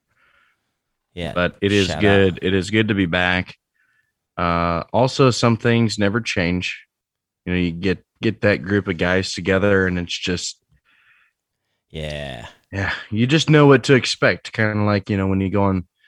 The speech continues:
Speaker 2: Walton Webcasting,
Speaker 1: Yeah.
Speaker 2: you know what to expect.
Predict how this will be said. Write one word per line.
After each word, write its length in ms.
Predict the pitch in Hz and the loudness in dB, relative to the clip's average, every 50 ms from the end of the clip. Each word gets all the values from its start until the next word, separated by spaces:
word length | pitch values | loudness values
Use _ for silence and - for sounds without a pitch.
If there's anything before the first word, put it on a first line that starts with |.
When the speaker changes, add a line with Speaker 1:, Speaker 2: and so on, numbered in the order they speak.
| _ _ _ _ | _ _ _ _
Speaker 2:
Walton 220 | 101 104 101 95 95 | -2 0 0 2 0
Webcasting, 800 | 95 95 92 - 90 85 85 85 - - - 87 85 80 76 _ _ _ _ _ _ _ _ _ _ _ _ _ _ _ _ _ _ | 0 -2 -2 -2 -2 -2 -4 -4 -8 -10 -8 -8 -8 -8 -8 _ _ _ _ _ _ _ _ _ _ _ _ _ _ _ _ _ _
Speaker 1:
Yeah. 80 | 98 98 | -4 -2
Speaker 2:
you 80 | 90 | -2
know 60 | 90 90 | -2 -2
what 100 | 87 - | -2 -4
to 80 | - 87 | -6 -6
expect. 640 | 80 - - - - 101 90 85 - - - | -6 -8 -12 -6 -2 -2 -2 -2 -4 -8 -14